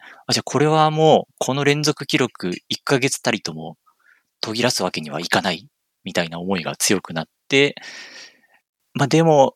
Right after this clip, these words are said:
さすがに書き続けるのもしんどい。うーん、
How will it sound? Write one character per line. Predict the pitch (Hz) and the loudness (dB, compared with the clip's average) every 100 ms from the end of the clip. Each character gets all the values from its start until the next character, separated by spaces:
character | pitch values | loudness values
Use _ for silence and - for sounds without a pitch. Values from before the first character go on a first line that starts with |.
| - | -4
さ | - 127 | -2 -2
す | - | 0
が | 156 | 0
に | 156 151 - | 0 -4 -4
書 | - | -4
き | 139 | -2
続 | - 147 | -2 -2
け | 147 | 0
る | 147 | 0
の | 123 | 2
も | |
し | 117 123 | 0 2
ん | 123 | 2
ど | 120 | 2
い。 | 117 | 0
う | 117 | -4
ー | |
ん、 | 120 120 120 117 117 | -4 -2 -2 -4 -6